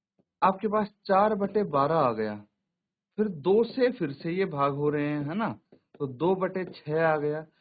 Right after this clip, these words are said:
और दो से ये फिर से भाग हो रहे हैं, तो एक बटे तीन आ गया। तो ultimately जो फ्रैक्शन है वो एक बटे तीन होगा, है ना, आठ बटे चौबीस, ठीक है, लेकिन उसको हमने सिंप्लीफाई करके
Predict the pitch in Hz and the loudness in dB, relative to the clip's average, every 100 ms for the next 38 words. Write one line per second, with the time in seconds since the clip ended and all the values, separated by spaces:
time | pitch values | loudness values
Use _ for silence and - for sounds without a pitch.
0 | _ - 175 143 123 180 208 208 185 170 | _ -6 -4 -4 0 4 4 2 0 -2
1 | - 117 - 151 135 123 117 123 120 120 | -4 -10 -6 -6 -4 -4 -4 -8 -10 -10
2 | 120 123 135 - _ _ - 143 180 180 | -10 -12 -14 -18 _ _ -14 -8 -6 -6
3 | 139 135 165 160 - 135 110 87 85 87 | -6 -6 -8 -8 -4 -2 -2 -6 -14 -20
4 | 82 _ _ _ _ _ _ _ _ - | _ _ _ _ _ _ _ _ _ 2
5 | 226 - 170 185 226 208 156 - 165 175 | 2 4 0 0 -2 0 -2 -6 -8 -4
6 | 190 - 156 - - 170 147 131 131 185 | -4 -2 -4 -4 -12 -10 -10 -14 -10 -10
7 | 156 151 147 127 123 139 139 _ 156 180 | -8 -12 -10 -10 -8 -8 -10 _ -8 -6
8 | 147 107 95 107 139 190 190 _ _ _ | -6 -8 -12 -4 -2 -2 -6 _ _ _
9 | - 196 247 - _ _ 135 160 170 147 | -4 -2 -4 -8 _ _ 4 4 2 -4
10 | 127 156 151 151 131 165 220 - - _ | -4 -6 -6 -6 -4 -2 -4 -6 -20 _
11 | _ _ _ _ - 190 220 202 240 277 | _ _ _ _ -2 -2 0 0 0 0
12 | 156 143 220 226 - 185 190 - 226 185 | -4 -8 -6 -6 -8 -12 -14 -6 -4 -4
13 | 147 120 160 190 160 185 - 202 - 120 | -6 -10 -12 -12 -10 -10 -8 -10 -8 -10
14 | 123 107 104 - | -10 -12 -12 -8